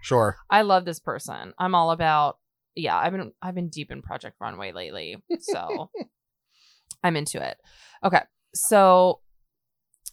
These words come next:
Speaker 2: I'm gonna actually have Dash participate in this one.
Speaker 1: Okay.
Speaker 2: Dash, give me, uh, a job.
Speaker 1: Um, a mechanic.
Speaker 2: Great.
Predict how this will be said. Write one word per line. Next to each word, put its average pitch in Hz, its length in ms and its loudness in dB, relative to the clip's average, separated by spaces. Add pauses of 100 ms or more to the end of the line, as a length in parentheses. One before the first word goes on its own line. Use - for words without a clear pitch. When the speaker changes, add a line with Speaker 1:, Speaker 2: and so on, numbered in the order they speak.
(1600)
Speaker 2:
I'm 202 120 -8
gonna 226 140 -2
actually 185 400 -4
have 175 220 -6
Dash 151 320 0
participate 156 640 -10
in 87 120 -12
this - 240 -10
one. - 160 -4
Speaker 1:
Okay. 104 220 -2 (400)
Speaker 2:
Dash, 180 300 2
give 190 160 -8
me, 220 360 -6 (260)
uh, 165 360 2 (220)
a 165 100 0
job. 76 580 -2 (1200)
Speaker 1:
Um, 117 800 0 (280)
a 107 1300 -6
mechanic. 104 800 -10 (140)
Speaker 2:
Great. - 460 -6